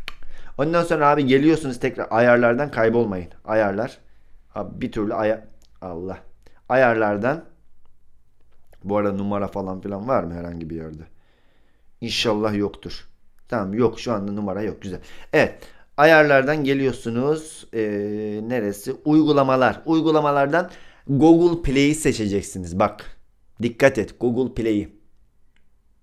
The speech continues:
Google Play'deki verileri temizlememiz lazım. Abi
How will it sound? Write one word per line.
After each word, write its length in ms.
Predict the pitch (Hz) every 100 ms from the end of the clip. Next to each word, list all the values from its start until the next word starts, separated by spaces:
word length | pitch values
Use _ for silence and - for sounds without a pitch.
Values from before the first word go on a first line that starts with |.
| _
Google 320 | 117 139 147
Play'deki 500 | - 156 151 165 175
verileri 320 | 143 143 151 151
temizlememiz 640 | 135 131 131 131 127 107
lazım. 300 | 92 85 - - - - -
Abi 220 | 113